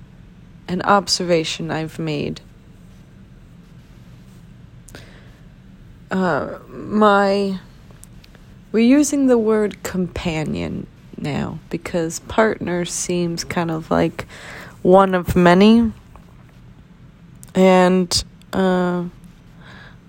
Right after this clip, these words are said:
my friendship and relationship with, um, my partner, Ben, seems more like a companionship.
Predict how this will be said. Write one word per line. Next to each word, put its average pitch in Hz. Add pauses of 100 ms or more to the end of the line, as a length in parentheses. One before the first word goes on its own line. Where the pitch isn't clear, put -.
(1120)
my 196 (840)
friendship 214 (120)
and 196
relationship 196 (160)
with, 185 (840)
um, 175 (260)
my 180
partner, 175
Ben, 170 (260)
seems 208
more 202
like 185
a 180
companionship. 170